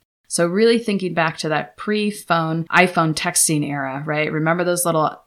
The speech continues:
phones that we had where you could only have a certain amount of characters? So that was kind of when it became popular, was it was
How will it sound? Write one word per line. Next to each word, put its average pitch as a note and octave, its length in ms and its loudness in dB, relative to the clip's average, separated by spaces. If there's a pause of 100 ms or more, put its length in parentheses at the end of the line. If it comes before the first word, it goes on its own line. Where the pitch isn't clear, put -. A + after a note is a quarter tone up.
(100)
phones E3+ 300 0
that D#3+ 140 -2
we E3 120 -2
had D3 340 2 (160)
where D3+ 260 0
you D3+ 140 -4
could E3 140 -4
only E3+ 260 0
have D#3 360 0
a C#3+ 40 -4
certain - 260 -2
amount D3 180 -2
of C#3+ 60 -10
characters? - 680 -4 (380)
So E3 260 2
that F#3+ 200 4
was G#3 180 0
kind E3+ 160 -4
of D#3 120 -2
when F3+ 200 -2
it F#3 60 -2
became D#3+ 320 -4
popular, D3+ 680 -4
was C#3+ 380 -2
it F#3 180 0
was E3+ 360 0